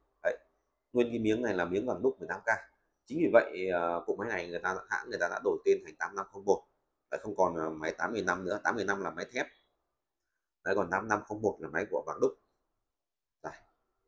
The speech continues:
Nhìn thấy cả hai cái miếng vàng nhìn thực sự rất là đã mắt. Này, vân được đánh vân hình giải quạt này. Đấy. Các cái chân kính này được làm to bản, làm lộ ra rất là đẹp.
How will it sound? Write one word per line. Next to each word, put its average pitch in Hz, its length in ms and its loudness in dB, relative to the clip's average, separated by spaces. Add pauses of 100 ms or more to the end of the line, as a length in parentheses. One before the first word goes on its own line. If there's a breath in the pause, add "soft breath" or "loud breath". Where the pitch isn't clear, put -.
(180)
Nhìn 90 260 -4
thấy 80 140 -4
cả 82 140 -10
hai 90 120 4
cái 90 80 -10
miếng 101 240 0
vàng 80 260 0
nhìn 78 380 -10
thực 80 120 -16
sự - 180 -8
rất 131 100 0
là 92 100 2
đã - 180 2
mắt. 113 120 0 (1800)
Này, 69 100 -12 (260)
vân 90 200 4
được 87 140 -2
đánh - 160 -8
vân 87 160 -6
hình 80 120 -8
giải 71 180 -4
quạt 87 220 -8
này. 78 100 -20 (1160)
Đấy. 80 220 -6 (1000)
Các 87 120 -2
cái 101 120 0
chân 87 240 -2
kính 95 220 -6
này 98 100 -4
được 82 140 -8
làm 80 280 0 (100)
to - 220 2
bản, - 160 0 (1300)
làm 82 340 -2
lộ 98 220 4
ra 85 160 -2
rất 123 100 -4
là 80 80 -6
đẹp. 82 160 0